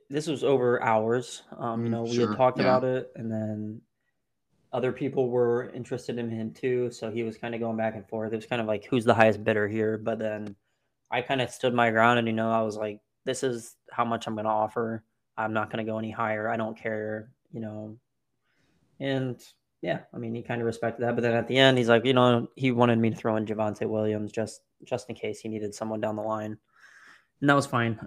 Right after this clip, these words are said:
Speaker 1: 'cause I have him and Melvin, and, like, I haven't used either of them really, so.
Speaker 2: Mm-hmm, mm-hmm. And of course, yeah, heck, man, f-, three picks. Um, that's, that's plenty, I believe.
Speaker 1: Yeah, I mean,
Speaker 2: And,
Speaker 1: I think it's
Speaker 2: uh,
Speaker 1: a good, like, I don't think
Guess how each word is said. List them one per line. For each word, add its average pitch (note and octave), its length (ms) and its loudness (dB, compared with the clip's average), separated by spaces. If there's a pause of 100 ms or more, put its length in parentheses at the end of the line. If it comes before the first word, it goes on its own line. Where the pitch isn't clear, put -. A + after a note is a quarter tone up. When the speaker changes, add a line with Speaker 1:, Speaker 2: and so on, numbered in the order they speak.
(200)
Speaker 1:
'cause B2+ 140 2
I A#2 100 6
have A#2 180 4
him B2+ 200 4
and A#2+ 240 2
Melvin, A2+ 420 2
and, G#2+ 100 -2
like, G#2 260 -8
I A2 120 0
haven't A2 260 -4
used A2+ 260 -6
either A2 180 -4
of A2 80 -8
them G#2+ 120 -6
really, A2+ 320 -6 (100)
so. A2 420 -10
Speaker 2:
Mm-hmm, A#2+ 340 10 (260)
mm-hmm. A#2 380 8 (1120)
And B2 80 8
of A2+ 140 6
course, C3 320 6
yeah, C3 220 10
heck, B2+ 300 4
man, A2+ 220 6
f-, - 160 -8 (240)
three C3 300 8
picks. C3 680 0 (720)
Um, G2 440 -4 (360)
that's, A#2 260 0
that's A2+ 200 2
plenty, C3+ 460 8
I A2+ 60 6
believe. A#2 640 6 (380)
Speaker 1:
Yeah, D#3 160 4
I B2+ 40 4
mean, B2+ 120 8
Speaker 2:
And, C3+ 100 8
Speaker 1:
I B2 60 6
think B2 160 8
it's A#2+ 120 6
Speaker 2:
uh, - 20 4
Speaker 1:
a B2 120 0
good, C3 580 0 (360)
like, A#2+ 160 -4
I B2+ 80 -4
don't D3 300 0
think C#3 460 -6